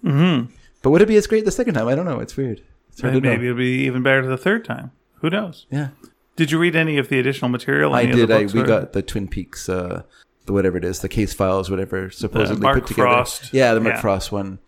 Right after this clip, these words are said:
Speaker 2: And once again, it's just as frustrating as anything else.
Speaker 1: <laughs> Yeah.
Speaker 2: You know, 'cause it leaves so much unresolved, and there's parts of it where they're obviously rewriting things, like, 'cause they give the wrong winner of the beauty contest, Twin Peaks beauty contest,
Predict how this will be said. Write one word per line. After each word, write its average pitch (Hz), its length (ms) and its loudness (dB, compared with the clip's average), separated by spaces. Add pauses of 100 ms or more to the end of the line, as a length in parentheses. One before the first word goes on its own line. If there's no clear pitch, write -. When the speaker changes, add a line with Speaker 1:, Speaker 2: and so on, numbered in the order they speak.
(640)
Speaker 2:
And 196 60 4
once 208 160 4
again, 123 480 2 (420)
it's - 220 -6
just 147 160 -2
as 131 520 2
frustrating 123 460 2
as 107 100 -2
anything 110 280 0
else. 131 400 2
Speaker 1:
<laughs> - 40 0 (480)
Yeah. 135 300 0 (400)
Speaker 2:
You 107 100 -2
know, 92 160 -4
'cause 139 120 -6
it 143 40 4
leaves 147 200 4
so 160 80 -2
much 135 160 -2 (160)
unresolved, 135 680 4
and 120 80 2
there's 117 160 0
parts 147 300 0
of 127 80 -2
it 123 100 4
where 117 320 4
they're 117 160 4
obviously 131 320 2
rewriting 127 560 2
things, 233 680 -2 (420)
like, 120 340 0 (340)
'cause 147 140 2
they 135 120 6
give 127 240 0
the 123 100 4
wrong 117 500 2
winner 131 220 2
of 113 80 0
the 113 80 2
beauty 135 240 2
contest, 147 720 -4
Twin 131 160 -2
Peaks 131 180 -4
beauty 139 180 0
contest, 143 680 -6